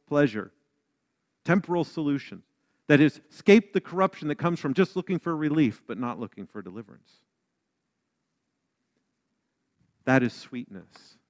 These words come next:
But again, the cycle begins. If a promise of who you are is just a Twitter post or a news article or just some pages or something somebody else believes,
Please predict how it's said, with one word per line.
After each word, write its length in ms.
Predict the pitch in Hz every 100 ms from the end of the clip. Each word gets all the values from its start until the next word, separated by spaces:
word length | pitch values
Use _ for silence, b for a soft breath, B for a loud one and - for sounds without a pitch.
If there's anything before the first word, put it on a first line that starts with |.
| _ _ _ _ _
But 80 | 104
again, 260 | 120 147
the 60 | 123
cycle 380 | 113 135 120 117
begins. 920 | 104 98 107 127 113 90 85 - - _ _ _ _ _ _ _ _ _ _ _ _
If 140 | - 127
a 40 |
promise 840 | - - 156 180 160 127 - - - -
of 120 | 110
who 180 | 156 165
you 260 | 139 127
are 280 | 139 131 110
is 120 | 101
just 260 | 113 127 -
a 40 |
Twitter 340 | - - 147 131
post 600 | - 98 87 - - 123
or 180 | 104
a 40 | 101
news 440 | 101 120 170 139
article 540 | 123 110 104 - 107 101
or 80 | 98
just 260 | 139 -
some 140 | 139 123
pages 560 | 156 165 143 117 104
or 80 | 104
something 460 | - 147 143 147 123
somebody 400 | 156 139 135 135
else 240 | 151 -
believes, 720 | - 107 98 90 - - -